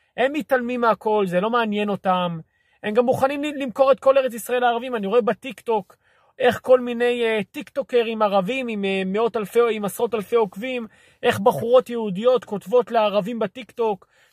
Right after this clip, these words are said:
"חתיך, אני רוצה להתחתן איתך למרות שאני ערבי." היום לבחורות אין בושה,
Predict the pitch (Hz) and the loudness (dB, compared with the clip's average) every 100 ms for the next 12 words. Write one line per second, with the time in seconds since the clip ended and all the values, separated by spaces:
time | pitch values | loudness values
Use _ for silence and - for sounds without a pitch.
0 | - 104 202 277 294 269 - - _ _ | -4 0 0 -2 -4 -4 -6 -12 _ _
1 | - 214 226 214 196 233 233 - 220 208 | -2 -2 0 -2 0 0 -2 -2 0 2
2 | 285 277 - 240 220 220 233 220 214 214 | 2 -2 -2 0 2 0 -2 -2 -2 0
3 | 214 240 262 240 - _ _ _ _ 247 | 0 0 -6 -8 -12 _ _ _ _ 4
4 | 269 254 214 - 226 220 247 208 190 - | 4 4 2 0 0 0 -2 -4 -6 -4
5 | - 233 214 | 0 0 0